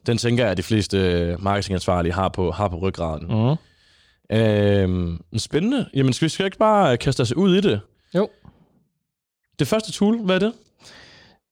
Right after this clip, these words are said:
Speaker 2: Der er et tool, der hedder Reaktion, og, øh, nogen kender måske Reaktion, og det kan,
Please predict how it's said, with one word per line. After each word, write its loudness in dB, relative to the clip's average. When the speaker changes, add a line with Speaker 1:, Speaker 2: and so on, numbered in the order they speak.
Speaker 2:
Der 0
er 0
et 0
tool, 2
der 2
hedder 4
Reaktion, -2
og, 2
øh, 2
nogen 2
kender 0
måske 0
Reaktion, -2
og -8
det 2
kan, -2